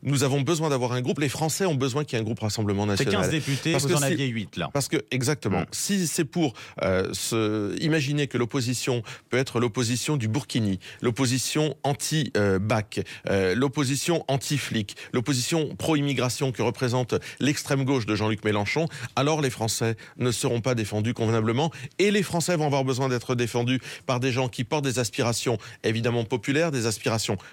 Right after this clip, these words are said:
Speaker 1: concrètes et qui savent mener la bataille face à Emmanuel Macron totalement en roue libre puisqu'il ne pourra pas faire un troisième mandat et qu'il ira donc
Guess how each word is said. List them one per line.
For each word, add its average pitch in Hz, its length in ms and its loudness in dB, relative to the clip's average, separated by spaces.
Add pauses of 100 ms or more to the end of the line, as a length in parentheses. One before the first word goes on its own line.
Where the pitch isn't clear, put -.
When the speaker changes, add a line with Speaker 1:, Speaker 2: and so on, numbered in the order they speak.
Speaker 1:
concrètes 185 540 0
et 139 80 -2
qui 151 120 -2
savent 139 260 0 (260)
mener 175 420 4
la 160 80 2
bataille 127 460 0 (180)
face 123 220 -2
à 135 60 2
Emmanuel 127 260 2
Macron 127 340 -2
totalement 175 680 0
en 127 40 4
roue 120 140 0
libre 156 300 0 (240)
puisqu'il 113 260 -2
ne 110 80 0
pourra 98 220 -2
pas 127 140 -2
faire 139 180 -2
un 117 80 0
troisième 110 340 0
mandat 107 380 2 (260)
et 135 100 -2
qu'il 147 180 -2
ira 120 180 2
donc 131 280 0